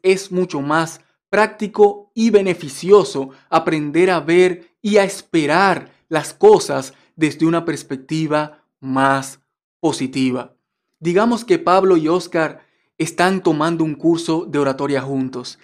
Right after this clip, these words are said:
y podríamos decir que ambos tienen prácticamente el mismo nivel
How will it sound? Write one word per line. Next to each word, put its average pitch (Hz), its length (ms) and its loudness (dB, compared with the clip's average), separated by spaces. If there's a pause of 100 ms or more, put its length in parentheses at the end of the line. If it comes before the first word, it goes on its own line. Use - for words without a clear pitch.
(180)
y 190 100 -4
podríamos 190 720 0 (200)
decir 190 420 -2
que 151 160 -2
ambos 175 540 -2 (240)
tienen 190 380 2
prácticamente 185 840 -2
el 139 80 -4
mismo 170 420 -4
nivel 151 540 -2